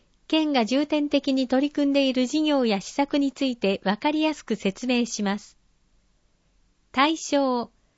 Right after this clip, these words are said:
町内会や市民団体、企業などが主催するおおむね二十人以上の集会。経費、講師の交通費など不要。会場を借りる場合や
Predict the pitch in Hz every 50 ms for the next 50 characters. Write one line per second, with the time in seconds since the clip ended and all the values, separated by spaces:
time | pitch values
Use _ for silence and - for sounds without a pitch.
0 | _ _ _ _ _ - - - 285 320 339 330 339 330 311 294 - - 247 233
1 | 208 196 190 180 180 - - - - 254 269 320 330 320 311 285 285 285 277 269
2 | 240 - 214 196 175 165 165 - _ - - 320 320 320 311 294 285 269 254 226
3 | 220 208 202 190 170 - 214 202 - 269 262 254 247 - - 240 226 220 220 -
4 | _ _ _ _ _ - - 233 277 302 302 302 285 269 262 262 254 - 220 226
5 | 247 247 285 320 320 320 311 311 302 302 285 - 285 285 269 - 254 240 220 190
6 | 180 170 170 - - - 247 247 247 - - 214 208 185 170 - _ _ _ _
7 | _ _ _ _ _ _ _ _ _ _ _ _ _ _ _ _ _ _ _ -
8 | - 330 339 330 294 - - - 196 190 - _ _ _ _ _ _ _ _ _
9 | _ _ _ _ _ - - 320 320 330 - - 269 254 226 220 - 269 277 302
10 | 294 - - 294 294 277 - 247 220 208 196 185 180 175 - - - 202 226 240
11 | 240 226 208 190 185 _ _ _ _ _ _ _ _ _ _ _ _ _ _ _
12 | _ - - 262 285 320 330 320 - 311 302 294 277 277 277 269 - 233 240 269
13 | 294 277 285 262 262 262 262 254 247 247 240 226 226 226 226 226